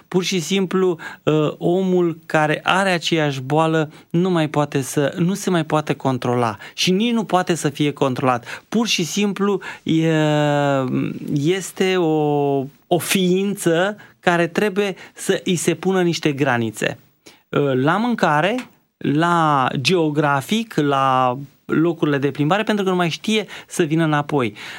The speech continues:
Practic, lobul memoriei nu mai funcționează, uh, și elementele de memorizare, de memorizare sunt pur și simplu, uh, șterse. Dar, vedeți dumneavoastră, uh,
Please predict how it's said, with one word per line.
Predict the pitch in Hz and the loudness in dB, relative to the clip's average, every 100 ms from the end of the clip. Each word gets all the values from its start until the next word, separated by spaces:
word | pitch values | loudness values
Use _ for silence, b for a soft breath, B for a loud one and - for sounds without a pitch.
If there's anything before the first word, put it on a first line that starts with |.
| B _ | B _
Practic, | 214 226 214 - 156 151 - | 0 0 -2 -4 -4 -4 -8
lobul | - 156 196 214 208 190 | 0 2 2 0 0 0
memoriei | 165 160 170 185 170 165 | 2 2 2 0 0 0
nu | 170 | 2
mai | 175 156 | 2 0
funcționează, | 135 147 135 - 131 123 113 107 - 117 B B B | 0 -2 -2 -2 -2 0 -2 -2 -4 -6 B B B
uh, | - 143 147 | -2 2 2
și | 139 - - 165 151 - - | 2 0 0 0 -2 -4 -2
elementele | 170 170 170 214 233 208 175 | 0 2 2 0 0 0 0
de | 139 156 | 2 2
memorizare, | 147 170 233 220 170 147 143 127 190 165 127 107 135 B B | 2 2 0 0 0 0 -2 0 0 0 0 0 -2 B B
de | 123 | 0
memorizare | 127 151 185 156 123 120 131 160 170 165 B B | 2 2 2 0 0 0 0 0 0 -2 B B
sunt | - - 170 165 | -8 0 0 0
pur | - 175 | 0 0
și | 156 | 0
simplu, | 135 165 165 160 160 151 B B | -2 0 0 0 0 -2 B B
uh, | 139 151 147 | 0 2 2
șterse. | 123 - - 165 120 - - - - | 0 -2 2 2 2 -2 -6 -6 -6
Dar, | 135 165 135 - _ _ _ - - B B B | 0 0 0 -4 _ _ _ -16 -16 B B B
vedeți | 170 180 240 | -2 0 0
dumneavoastră, | 226 190 156 - 117 - - | 2 2 0 -2 -4 -4 -6
uh, | 156 156 151 | -2 0 2